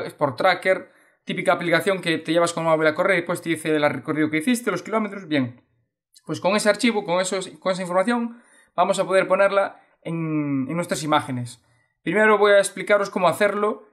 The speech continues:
sin tener la GoPro Hero cinco, que <laughs> creo que es el caso de la mayoría de vosotros. Y después os explico cómo funciona la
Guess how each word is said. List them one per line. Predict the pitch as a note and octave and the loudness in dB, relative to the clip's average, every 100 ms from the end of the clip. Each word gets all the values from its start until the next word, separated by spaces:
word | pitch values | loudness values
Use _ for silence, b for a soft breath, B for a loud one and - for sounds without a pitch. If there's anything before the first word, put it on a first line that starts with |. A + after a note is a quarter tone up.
| _ | _
sin | - - G#3 G3+ D3+ | -4 0 0 -4 0
tener | F#3 G3 | 2 4
la | F3+ | 4
GoPro | F3+ F#3+ F#3 F3+ | 2 0 0 0
Hero | D#3+ | 0
cinco, | E3 C#3 B2+ | -2 -4 -4
que | A2+ D#3 D3+ A#2 - _ | 0 2 0 -6 -12 _
<laughs> | _ _ | _ _
creo | F3 | -4
que | F3+ | 0
es | F#3 | 0
el | F3 F3 | -2 2
caso | G3 G3+ | 2 2
de | F#3 | 2
la | F3 | 2
mayoría | E3+ E3+ F3 | 0 0 0
de | F#3+ | 0
vosotros. | D#3 D3 A#2+ B2+ - | 0 -2 -8 -12 -6
Y | |
después | D3+ D#3 G3 | -4 0 -2
os | G3 E3+ | -2 -10
explico | - F#3+ F#3+ | -10 -8 -8
cómo | F3+ E3+ | -6 -6
funciona | D#3 D#3 F3+ E3+ | -6 -6 -2 2
la | D#3 D3 | 2 0